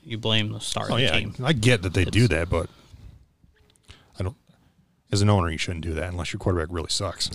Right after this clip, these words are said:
Speaker 1: That's Jerry, though, right? It's, it's what he does.
Speaker 2: Uh, let's move on to, uh,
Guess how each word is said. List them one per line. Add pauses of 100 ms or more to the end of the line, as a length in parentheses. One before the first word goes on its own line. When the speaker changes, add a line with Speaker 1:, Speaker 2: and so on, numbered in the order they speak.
(120)
Speaker 1:
That's
Jerry,
though, (220)
right? (280)
It's, (380)
it's
what
he
does. (1200)
Speaker 2:
Uh,
let's
move
on
to,
uh,